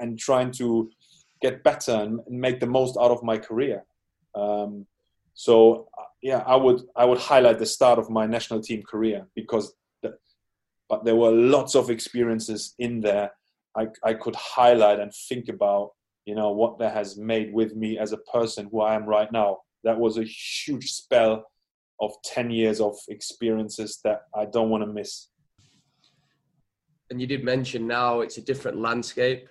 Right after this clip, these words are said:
Speaker 2: where you'll have young mid-teens, et cetera, getting boot deals. Now,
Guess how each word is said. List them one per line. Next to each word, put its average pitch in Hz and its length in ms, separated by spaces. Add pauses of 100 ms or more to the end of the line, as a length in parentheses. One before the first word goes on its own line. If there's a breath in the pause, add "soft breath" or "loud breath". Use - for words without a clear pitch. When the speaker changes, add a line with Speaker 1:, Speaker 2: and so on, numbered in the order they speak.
(580)
Speaker 2:
where 113 200
you'll 113 240
have 113 260 (1120)
young 123 520 (600)
mid-teens, 127 1600
et - 140
cetera, 127 360
getting 107 260
boot 135 260
deals. 110 320
Now, 117 380